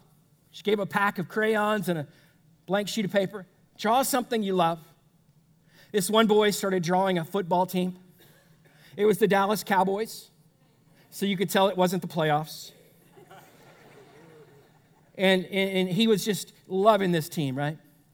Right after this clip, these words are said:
And then there was a little girl that was drawing a house with a tree and the car and the picket fence and the puppy out front.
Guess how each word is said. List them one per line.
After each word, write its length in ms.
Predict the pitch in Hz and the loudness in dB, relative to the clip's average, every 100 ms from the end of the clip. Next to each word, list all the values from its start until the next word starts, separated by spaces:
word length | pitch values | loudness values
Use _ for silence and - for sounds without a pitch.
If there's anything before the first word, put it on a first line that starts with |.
| _ - - | _ -20 -4
And 100 | 214 | 0
then 120 | 226 | 2
there 100 | 226 | 4
was 160 | 220 220 | 2 0
a 60 | 220 | -2
little 200 | 226 233 | 0 2
girl 300 | 208 226 226 | 4 6 6
that 100 | 220 | 4
was 100 | 185 | -2
drawing 300 | 180 208 214 | 0 0 0
a 40 | 190 | -2
house 600 | 180 208 208 208 202 - | -2 2 2 2 -2 -10
with 100 | 175 | -14
a 40 | |
tree 600 | - - 226 226 220 220 | -12 -8 -4 -2 0 -2
and 100 | 175 | -2
the 60 | 147 | -6
car 480 | - 214 208 208 202 | -6 -2 0 0 -2
and 140 | 165 | -4
the 60 | 143 - _ | -8 -16 _
picket 260 | - 208 196 | -4 -4 -4
fence 460 | - 208 208 196 185 | -4 -4 -2 -4 -6
and 80 | |
the 60 | 147 | -6
puppy 400 | - 220 220 214 | -4 -4 -2 -2
out 180 | 196 196 | -2 -4
front. 380 | 208 202 202 | -6 -4 -6